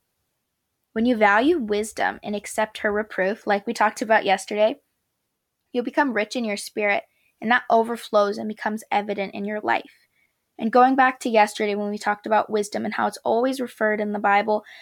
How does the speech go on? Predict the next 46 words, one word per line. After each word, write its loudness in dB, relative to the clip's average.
as -2
a 4
woman, 0
um, 2
in 2
verse 2
sixteen -2
through -4
nineteen, -4
it -14
talks -2
about 0
how -2
foolishness 0
and -4
deception -4
is -6
also 4
a 4
woman. -6
And 2
yesterday 2
I 4
made, -2
um, -2
the -6
point -2
to -10
say -6
how 2
I 4
believe -4
that 2
wisdom -4
is -6
one -2
of -4
the -2
most -6
valuable 2
ingredients -4
that -2
makes -6
a -8
godly 0
woman. -6